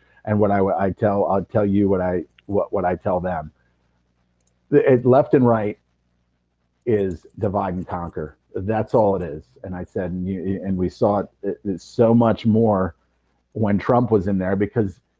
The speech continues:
they wanted that ultimate divide and conquer before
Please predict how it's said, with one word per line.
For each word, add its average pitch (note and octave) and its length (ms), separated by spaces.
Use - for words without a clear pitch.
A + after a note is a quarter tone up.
they A2+ 200
wanted A2 560
that F#2 260
ultimate G2+ 560
divide F2+ 380
and E2 140
conquer F2+ 440
before F2 640